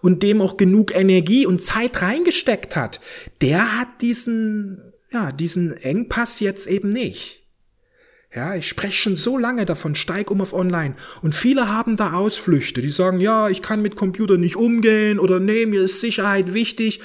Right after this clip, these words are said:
Aber schwuppdiwupp, was ist jetzt mit der Sicherheit? Wo ist deine Sicherheit hin? Für viele ist sie weg.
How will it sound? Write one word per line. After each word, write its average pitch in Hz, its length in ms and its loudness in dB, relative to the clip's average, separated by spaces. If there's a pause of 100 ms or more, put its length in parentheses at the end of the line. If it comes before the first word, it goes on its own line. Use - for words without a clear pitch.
(160)
Aber - 160 0
schwuppdiwupp, 240 580 0
was 214 100 -2
ist 254 140 -2
jetzt 220 160 0
mit 190 100 2
der 151 80 2
Sicherheit? 127 480 -2
Wo 214 120 2
ist - 120 -4
deine 220 200 0
Sicherheit 208 420 -4
hin? 170 240 -2
Für - 140 -12
viele 214 200 -2
ist 196 100 -2
sie 214 140 -2
weg. - 360 -6